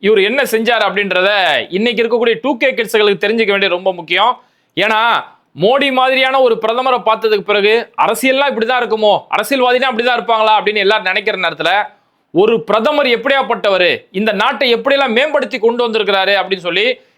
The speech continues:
இந்த மன்மோகன் சிங்கை பத்தி தெரிஞ்சுக்க வேண்டியது ரொம்ப முக்கியம்.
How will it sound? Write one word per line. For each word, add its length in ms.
இந்த 260
மன்மோகன் 540
சிங்கை 140
பத்தி 260
தெரிஞ்சுக்க 300
வேண்டியது 280
ரொம்ப 300
முக்கியம். 380